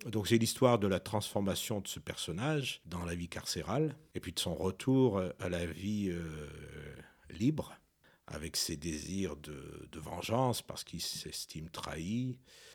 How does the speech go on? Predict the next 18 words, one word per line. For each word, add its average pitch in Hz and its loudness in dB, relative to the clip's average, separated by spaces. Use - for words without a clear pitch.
avec, 92 -2
euh, 90 0
bah, 85 0
une 104 2
espèce 104 4
de, 92 4
de 107 0
destin 123 8
inéluctable 113 8
qui, 98 0
qui - 0
l'entraîne, 104 4
euh, 87 0
à 76 -4
quitter 98 -2
la 82 0
France, 110 -4
euh, 113 -10